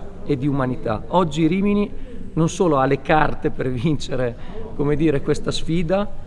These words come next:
ma soprattutto ha l'opportunità per far camminare insieme una comunità e le sue note, i suoi sguardi verso il duemilaventiquattro. Dobbiamo stare attenti di uscire dalla retorica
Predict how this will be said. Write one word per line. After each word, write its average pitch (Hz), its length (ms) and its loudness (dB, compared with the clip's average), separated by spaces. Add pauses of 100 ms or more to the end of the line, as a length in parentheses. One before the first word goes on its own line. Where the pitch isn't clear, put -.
ma 151 140 4
soprattutto 208 960 0
ha 147 160 2
l'opportunità 156 920 2
per 165 160 -2
far - 360 0
camminare 180 600 4
insieme 160 500 4
una 139 180 4
comunità 156 640 4
e 202 40 6
le 170 120 4
sue 151 300 4
note, 165 540 0
i 143 100 -2
suoi 156 240 2
sguardi 143 600 2 (360)
verso 139 560 2 (240)
il 143 140 0
duemilaventiquattro. 120 1120 0 (420)
Dobbiamo 160 320 6
stare 160 240 4
attenti 147 640 0 (460)
di 156 140 0
uscire 185 800 0 (360)
dalla 139 300 2
retorica 190 1000 2